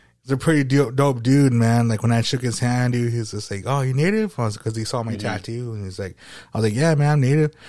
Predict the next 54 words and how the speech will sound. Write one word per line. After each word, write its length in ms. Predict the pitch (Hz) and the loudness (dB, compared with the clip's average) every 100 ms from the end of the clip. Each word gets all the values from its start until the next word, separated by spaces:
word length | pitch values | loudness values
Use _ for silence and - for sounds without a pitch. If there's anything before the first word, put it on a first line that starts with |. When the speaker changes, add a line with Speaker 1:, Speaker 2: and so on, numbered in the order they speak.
| - - | -12 0
Speaker 1:
"Hell 200 | 180 165 | 2 4
yeah, 260 | 135 113 | 2 2
man. 240 | 110 131 139 | 2 2 0
What's 120 | 139 | -2
going 280 | - 147 151 | 0 2 2
on?" 240 | 160 151 | 2 0
I 20 | |
was 100 | 123 110 | 0 -2
like, 100 | 117 | 0
"What 80 | |
do 40 | 139 | 2
you 60 | 139 | 4
need?" 220 | 147 143 | 4 4
I 40 | |
was 100 | 113 | 2
like, 140 | 104 101 | -2 0
"Oh, 160 | 123 | 0
man, 160 | 117 117 | 2 0
I 20 | 120 | -2
just 140 | 120 | -4
want 120 | 139 | -4
a 40 | 110 | -4
selfie, 640 | - 120 127 123 120 110 | -4 -4 -4 -4 -4 -4
and 140 | 92 - - - _ | -6 -10 -20 -20 _
my 100 | 113 | -2
daughter 300 | 110 120 127 | 2 2 2
is 120 | 123 | 2
a 60 | 113 | 0
big 200 | 117 117 | -2 -4
fan, 500 | - 113 117 117 117 | -2 2 2 2 2
and 180 | 95 95 | 0 -2
I'm 200 | 107 113 | 0 0
a 40 | |
big 180 | 110 104 | -2 -4
fan 360 | - 110 107 104 | -2 -2 0 -2
too. 380 | - 113 113 110 - - - | 0 0 0 -4 -14 -20 -10
And 240 | 104 101 | -6 -6
can 100 | - | -4
you 60 | 113 | -6
sign 200 | - 117 | -6 -6
my 80 | 113 | -6
poster?" 460 | - 120 127 - 127 | -4 -4 -4 -6 -6
He's 180 | 113 104 | -6 -8
just 140 | 107 | -8
like, 200 | 101 101 | -8 -2
"Yeah, 220 | 160 160 | 0 2
man." 380 | 143 143 147 143 - - - - | 2 2 0 -2 -6 -20 -20 -10
Uh, 260 | 107 110 104 | -4 -2 -2
Speaker 2:
That's 200 | 98 113 | -4 -4
Speaker 1:
he's, 120 | 117 | -4
Speaker 2:
dope. 280 | 110 110 92 | -4 -6 -4
Speaker 1:
he's 240 | 110 113 | -2 0
like, 240 | 113 107 - | 0 -2 -4
uh, 220 | 104 | -4